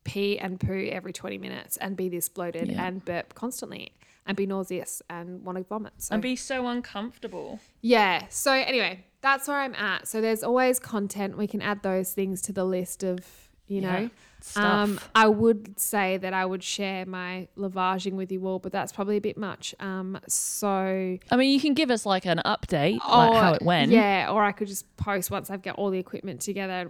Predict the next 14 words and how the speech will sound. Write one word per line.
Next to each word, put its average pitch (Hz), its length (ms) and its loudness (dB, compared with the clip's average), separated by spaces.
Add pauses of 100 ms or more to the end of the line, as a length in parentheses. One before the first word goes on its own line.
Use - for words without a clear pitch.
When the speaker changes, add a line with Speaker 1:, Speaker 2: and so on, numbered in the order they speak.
(140)
Speaker 1:
I 220 100 2
can 233 160 2
make 220 260 2
my, 220 240 2
I 220 100 4
can 233 200 -2
make 226 200 -2
my 220 140 -2
concoction 185 840 -10
for 202 140 -2
you 180 160 -2
all. - 180 -6
You 196 100 -2
know, 202 280 2